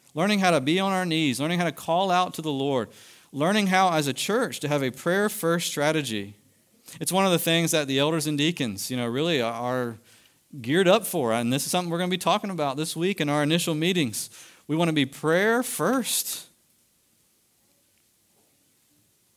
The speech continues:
In thinking about leading the church spiritually and thinking about providing for the church physically, pray first.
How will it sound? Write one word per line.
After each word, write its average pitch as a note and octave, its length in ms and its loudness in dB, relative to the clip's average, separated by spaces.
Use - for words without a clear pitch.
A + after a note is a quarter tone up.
In C#3+ 120 -2
thinking G#3 340 2
about F#3+ 280 4
leading G3 240 4
the F#3 60 0
church F#3 360 -2
spiritually F#3+ 640 -2
and C3+ 160 0
thinking F#3+ 300 0
about F3 260 2
providing E3+ 560 0
for F3+ 140 -6
the E3+ 100 -2
church F3+ 300 -4
physically, F#3+ 420 -2
pray F#3+ 480 -2
first. - 920 -4